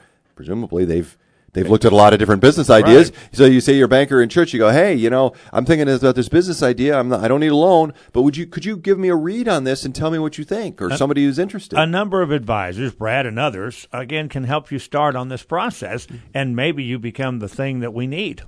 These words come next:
Speaker 1: Right. The president sits around a table with all those people around his table. Why? So that here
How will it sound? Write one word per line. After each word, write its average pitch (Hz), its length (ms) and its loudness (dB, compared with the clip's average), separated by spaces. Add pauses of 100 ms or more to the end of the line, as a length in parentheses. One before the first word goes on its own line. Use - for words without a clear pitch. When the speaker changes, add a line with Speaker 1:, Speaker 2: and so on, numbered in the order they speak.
(180)
Speaker 1:
Right. 151 220 -6
The - 80 -6
president 156 460 0
sits - 240 -6
around 139 220 -2
a 127 60 -8
table 143 480 -2 (180)
with 101 140 -2
all 151 280 6
those 151 260 0
people 165 420 -6
around 107 260 -2
his 107 160 -10
table. 175 420 -8 (140)
Why? 262 300 -6 (180)
So 214 200 -2
that 202 120 4
here 208 420 -4